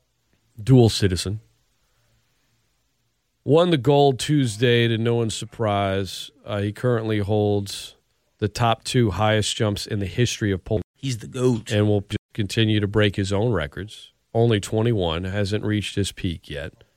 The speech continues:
Speaker 1: This guy just is soaring to new heights.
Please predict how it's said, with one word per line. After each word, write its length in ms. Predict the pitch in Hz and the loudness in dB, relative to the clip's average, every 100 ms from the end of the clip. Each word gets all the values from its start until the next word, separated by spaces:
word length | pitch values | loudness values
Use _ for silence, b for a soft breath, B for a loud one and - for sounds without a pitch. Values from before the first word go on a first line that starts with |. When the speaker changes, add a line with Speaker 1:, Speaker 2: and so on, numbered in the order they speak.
| _ _ _ _ _ | _ _ _ _ _
Speaker 1:
This 120 | 120 | -10
guy 280 | 104 110 110 | 2 4 4
just 340 | 104 107 - 120 | 2 -2 -4 -4
is 200 | 101 - | -4 -2
soaring 320 | 123 110 101 | 0 2 2
to 60 | 101 | 0
new 160 | 98 | -4
heights. 640 | 82 107 104 98 - - | -4 0 0 -2 -10 -16